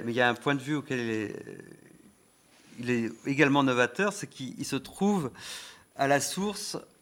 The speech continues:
de la bande dessinée adulte. Parce qu'on, on a dit beaucoup dans les années soixante-dix, quand on défendait, quand, euh, la bande dessinée en France, en disant « c'est pas uniquement pour les mômes, c'est aussi pour les adultes ».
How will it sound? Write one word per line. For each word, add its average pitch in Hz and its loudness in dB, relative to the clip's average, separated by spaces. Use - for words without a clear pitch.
de 113 2
la 156 8
bande 131 4
dessinée 123 0
adulte. 120 0
Parce 120 -2
qu'on, 131 0
on 135 2
a 135 6
dit 135 -2
beaucoup 139 -4
dans 110 2
les 120 0
années 120 0
soixante-dix, 113 -4
quand 101 -4
on 98 0
défendait, 107 0
quand, 95 -2
euh, 101 -6
la 101 -2
bande 101 -2
dessinée 104 0
en 101 4
France, 101 0
en 95 -2
disant « 95 0
c'est 107 -6
pas 104 -2
uniquement 98 -4
pour 98 -6
les 98 -4
mômes, 110 -4
c'est 101 -8
aussi 98 -8
pour 110 0
les 104 2
adultes ». 113 0